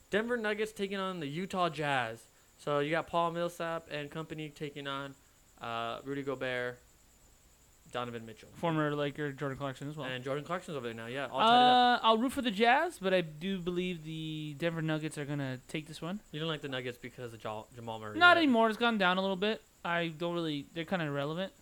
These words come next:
Speaker 2: for me. I don't really care about 'em.
Speaker 1: Uh,
Speaker 2: No, no,
Speaker 1: Jok-,
Speaker 2: they're good. No, they're good.
Speaker 1: no,
Speaker 2: I'm
Speaker 1: they're
Speaker 2: not
Speaker 1: good.
Speaker 2: saying
Speaker 1: Jokic is in a lot better shape.
Speaker 2: Oh, yeah, I know. And
Speaker 1: But
Speaker 2: he's a
Speaker 1: he
Speaker 2: great
Speaker 1: had, like,
Speaker 2: player.
Speaker 1: fifty turnovers.
Speaker 2: Um,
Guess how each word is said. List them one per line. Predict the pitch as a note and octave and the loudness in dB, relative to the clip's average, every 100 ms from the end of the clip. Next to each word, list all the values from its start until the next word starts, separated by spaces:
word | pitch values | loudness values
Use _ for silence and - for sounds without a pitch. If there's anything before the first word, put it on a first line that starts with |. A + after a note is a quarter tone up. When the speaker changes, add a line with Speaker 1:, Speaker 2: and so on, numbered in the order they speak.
| _ | _
Speaker 2:
for | - | -8
me. | G3 G#3+ - | -4 -4 -4
I | D#3+ | -6
don't | D#3+ | -2
really | D3 B2 | -2 -4
care | B2+ | -6
about | B2 A#2+ | -6 -6
'em. | B2 - _ _ - | -8 -12 _ _ -6
Speaker 1:
Uh, | C#3 C#3 C3+ | -2 0 2
Speaker 2:
No, | A3 | 6
no, | A3+ | 6
Speaker 1:
Jok-, | |
Speaker 2:
they're | G3 | 8
good. | G3 A3 C#3+ | 8 6 6
No, | D#3+ | 0
they're | F3 F#3 | 0 4
good. | F#3 | 4
Speaker 1:
no, | D#3+ | 4
Speaker 2:
I'm | |
Speaker 1:
they're | F3+ | 4
Speaker 2:
not | F3+ | 2
Speaker 1:
good. | D#3+ | 4
Speaker 2:
saying | D3+ F#3+ | 6 6
Speaker 1:
Jokic | F3 D#3 | 2 -2
is | D3 C#3 | -6 -4
in | |
a | C3 | 0
lot | B2+ B2+ | 0 0
better | B2 A#2+ | -2 -4
shape. | B2+ | -2
Speaker 2:
Oh, | D#3+ D#3+ | 2 2
yeah, | D3+ D#3+ B2+ C3 | 2 -2 -2 -6
I | |
know. | C#3 D3 C3 - | -4 -4 -4 -6
And | D#3 | 0
Speaker 1:
But | C#3 | 0
Speaker 2:
he's | C#3+ | 2
a | |
Speaker 1:
he | C#3+ | 4
Speaker 2:
great | E3+ | 4
Speaker 1:
had, | C3+ | 4
like, | C#3+ | 2
Speaker 2:
player. | C#3+ | 0
Speaker 1:
fifty | C3+ C3 | -6 -6
turnovers. | C3+ B2 A#2 G#2+ A2 - | -6 -4 -6 -8 -12 -2
Speaker 2:
Um, | A3 C4 C4+ C4 A#3+ | 2 4 6 4 0